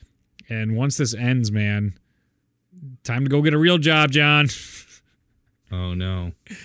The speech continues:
Speaker 1: Oh, no.
Speaker 2: Well, I'm, I'm in school, so I don't have to worry about that yet,
Speaker 1: No,
Speaker 2: even
Speaker 1: no.
Speaker 2: though you might actually have to get a real job.
Speaker 1: Yeah, oh well. It's only the fifteenth iteration of Call of Duty, so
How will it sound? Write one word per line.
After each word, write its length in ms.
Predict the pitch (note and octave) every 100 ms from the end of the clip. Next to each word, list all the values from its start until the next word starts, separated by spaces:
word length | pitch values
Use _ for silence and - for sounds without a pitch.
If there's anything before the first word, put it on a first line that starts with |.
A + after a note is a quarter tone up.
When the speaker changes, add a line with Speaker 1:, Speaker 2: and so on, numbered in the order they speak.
| - -
Speaker 1:
Oh, 240 | A#2+ C3+
no. 560 | C#3 C3+ C3 A#2+ A#2 B2
Speaker 2:
Well, 120 | G#2
I'm, 220 | G#2+ A2 A2
I'm 140 | A#2+
in 140 | A2
school, 360 | G2+ - G2+ E2+
so 160 | - F2+
I 40 |
don't 100 | F2+
have 120 | E2+
to 60 | E2
worry 200 | E2+ D#2+
about 180 | D2+ D2
that 160 | D2
yet, 80 | B2+
Speaker 1:
No, 300 | B2 A#2 A2+
Speaker 2:
even 140 | A2+
Speaker 1:
no. 100 | G#2+
Speaker 2:
though 80 | G#2+
you 160 | G#2+ F2+
might 240 | F2 E2
actually 340 | D#2+ D#2+ - E2
have 140 | D#2+
to 80 | -
get 120 | D#2+
a 40 |
real 200 | D2+ D2+
job. 300 | C#2+ C#2 C#2 C#2+
Speaker 1:
Yeah, 480 | C3 C3+ C3 C3 A#2+ B2+
oh 140 | A#2+
well. 360 | G#2 G#2 G#2+ G2+ _ _ _ _ _
It's 140 | C3 E3
only 160 | E3
the 100 | C#3
fifteenth 720 | - D3 - - C#3+ C3+ B2+ -
iteration 640 | B2+ A#2+ A#2+ A#2 - A2+
of 120 | G#2
Call 260 | - A2+ G#2+
of 80 | G2+
Duty, 320 | G#2+ G2+ G2+
so 460 | F#2 - G#2 G2+